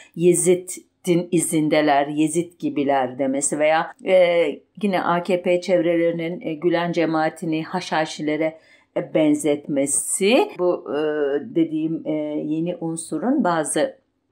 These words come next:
görüngüleri. Son haftalarda bu Haşhaşiler terimi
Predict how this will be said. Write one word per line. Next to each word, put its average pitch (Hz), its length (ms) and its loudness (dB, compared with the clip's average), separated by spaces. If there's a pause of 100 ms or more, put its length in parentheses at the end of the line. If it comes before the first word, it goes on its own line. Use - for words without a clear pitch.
(140)
görüngüleri. 156 840 0 (160)
Son 226 200 0
haftalarda 202 640 2
bu 202 160 0
Haşhaşiler 202 800 -2
terimi 202 440 0